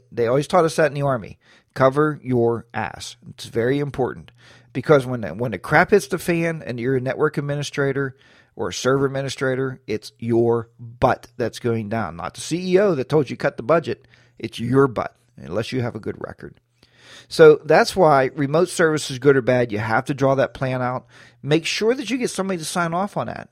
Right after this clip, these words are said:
Uh, sit down with the C E O, with the superintendent, whoever you're working for in your company, C O O, and say, "Look, uh, Bob, this is my plan. This is what I wanna do.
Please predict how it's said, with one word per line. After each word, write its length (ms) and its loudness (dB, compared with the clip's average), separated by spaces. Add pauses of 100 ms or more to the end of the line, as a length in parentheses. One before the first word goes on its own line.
Uh, 180 -8
sit 260 -2
down 220 0
with 100 -4
the 100 -10
C 360 -4
E 60 4
O, 180 4
with 160 -2
the 80 -12
superintendent, 720 -6
whoever 300 2
you're 140 0
working 360 -2
for 240 -4
in 60 -8
your 100 -8
company, 440 -6
C 300 -6
O 200 2
O, 280 0 (680)
and 100 -8
say, 180 6
"Look, 300 4
uh, 140 2
Bob, 460 2 (100)
this 560 -6
is 140 -4
my 220 -2
plan. 520 -8
This 220 -4
is 100 -2
what 140 2
I 100 2
wanna 380 -4
do. 360 -4